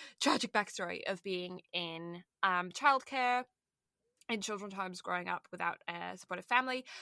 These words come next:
We are also, um, left with the mystery of the father of the babes,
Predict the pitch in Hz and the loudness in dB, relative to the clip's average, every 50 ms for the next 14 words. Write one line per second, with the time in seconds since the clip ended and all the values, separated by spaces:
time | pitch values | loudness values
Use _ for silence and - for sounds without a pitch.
0 | - - - 269 269 269 - - - 277 311 330 311 - 311 294 285 269 247 233 | -14 0 6 10 10 10 10 10 8 8 8 8 6 6 6 6 8 6 4 2
1 | 233 - - - - _ _ _ 233 240 240 233 233 233 - - 220 233 233 262 | -2 -8 -18 -20 -20 _ _ _ 10 12 12 12 10 6 0 2 8 10 10 10
2 | 254 - - 247 262 254 - 240 220 214 226 254 262 - - 220 196 185 180 - | 8 4 0 0 0 2 2 2 2 4 4 2 2 2 -2 -2 0 0 0 2
3 | - 185 190 180 - 220 240 233 - - - 233 262 330 339 - 190 170 151 - | 4 2 2 2 0 -6 -6 -6 -8 -6 -4 0 2 2 2 4 2 0 0 0
4 | - - 180 175 175 180 170 - 156 156 165 175 - - - - | -2 -4 -6 -6 -6 -8 -6 -4 -4 -4 -4 -4 -6 -6 -8 -8